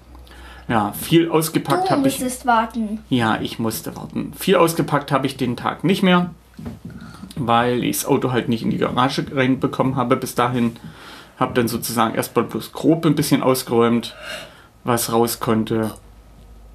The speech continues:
Speaker 1: Ja, und dann, äh, haben wir den Tag sozusagen beschlossen.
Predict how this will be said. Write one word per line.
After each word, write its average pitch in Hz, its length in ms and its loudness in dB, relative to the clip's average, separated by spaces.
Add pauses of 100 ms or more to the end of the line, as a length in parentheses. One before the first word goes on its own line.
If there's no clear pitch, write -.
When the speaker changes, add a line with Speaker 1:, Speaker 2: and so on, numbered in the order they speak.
(380)
Speaker 1:
Ja, 135 160 0
und 110 500 -4
dann, 127 360 4
äh, 127 460 4 (880)
haben 143 200 4
wir 165 100 4
den 165 180 0
Tag 151 240 0
sozusagen 151 580 0
beschlossen. 151 640 0